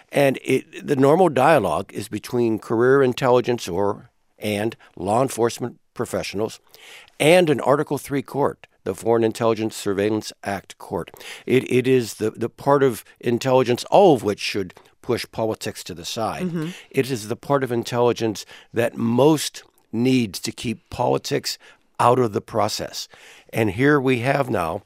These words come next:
Speaker 1: uh, an injection of hyperpartisanship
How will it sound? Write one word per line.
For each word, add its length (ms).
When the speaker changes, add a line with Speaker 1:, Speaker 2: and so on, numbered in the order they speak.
Speaker 1:
uh, 40
an 220
injection 680
of 300
hyperpartisanship 1300